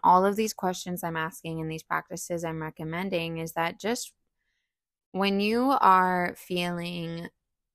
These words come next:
down about things, you're feeling stuck, you're feeling out of control, awareness is the most important thing. Every action that you are doing, be aware of. Every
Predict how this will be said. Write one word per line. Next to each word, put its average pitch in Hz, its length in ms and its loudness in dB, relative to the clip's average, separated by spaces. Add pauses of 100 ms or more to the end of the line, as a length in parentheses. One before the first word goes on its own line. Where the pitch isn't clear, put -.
down 175 360 2
about 175 360 -4
things, 170 360 -6
you're 175 100 -10
feeling 165 340 -8
stuck, 185 600 2
you're 170 100 -6
feeling 165 480 -8
out 175 180 2
of 214 180 -6
control, 165 680 -2 (280)
awareness 180 920 2
is 175 240 -2
the 170 120 -6
most 165 680 -2
important 165 920 -6 (100)
thing. - 380 -6 (400)
Every 214 400 4
action 175 480 4
that 175 220 -4
you 165 240 -2
are 160 160 0
doing, 175 560 -6 (120)
be 185 180 -2
aware 165 540 0
of. - 400 -6 (380)
Every 214 640 2